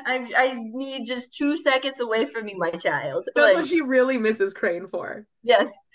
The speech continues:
Speaker 2: She
Speaker 1: Like,
Speaker 2: wants to get home so she can dump the kids on Crane. "Hey, you're babysitting today," and go have sex with Larg.
Speaker 1: Oh, yeah.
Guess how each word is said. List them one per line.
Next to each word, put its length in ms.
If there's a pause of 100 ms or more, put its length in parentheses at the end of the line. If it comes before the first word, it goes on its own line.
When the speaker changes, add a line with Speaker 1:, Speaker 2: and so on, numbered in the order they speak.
(100)
Speaker 2:
She 120
Speaker 1:
Like, 100
Speaker 2:
wants 200
to 60
get 260
home 440
so 180
she 200
can 260
dump 320
the 100
kids 360
on 180
Crane. 420
"Hey, 260
you're 200
babysitting 640
today," 440 (280)
and 440 (480)
go 160
have 180
sex 240
with 120
Larg. 240 (500)
Speaker 1:
Oh, 360
yeah. 460